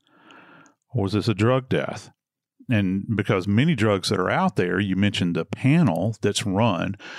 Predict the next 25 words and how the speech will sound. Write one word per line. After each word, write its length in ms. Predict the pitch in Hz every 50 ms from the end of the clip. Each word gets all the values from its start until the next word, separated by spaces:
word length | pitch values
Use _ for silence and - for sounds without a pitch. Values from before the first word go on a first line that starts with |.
| - - - - -
and 140 | - 95 95
this 140 | 98 101 117
is 120 | 107 -
referred 300 | 110 - - 113 104 -
to 160 | - 117 95
as 120 | 90 - 95
a 40 |
postmortem 800 | - - - - 101 90 - - 101 98 110 117 117 110 98 82
panel. 480 | - - 90 85 87 - - - 101 _ - -
Was 140 | 101 98
there 120 | - 107 95
anything 380 | 107 107 104 101 - 110 95
on 200 | 90 85 85 82
board? 440 | 82 95 123 117 135 - 90 85 87
And 220 | 98 104 95 95 104
let 100 | 120 139
me 80 | 139
tell 240 | - - - 127 110
you 160 | 110 104 90
the 60 | 92
three 240 | - - - 104 101
sources 480 | - - - 104 98 95 - - - -
primarily 560 | - - 101 92 92 92 - 101 92 92 104
that 100 | 98 98
we 240 | 87 87 92 -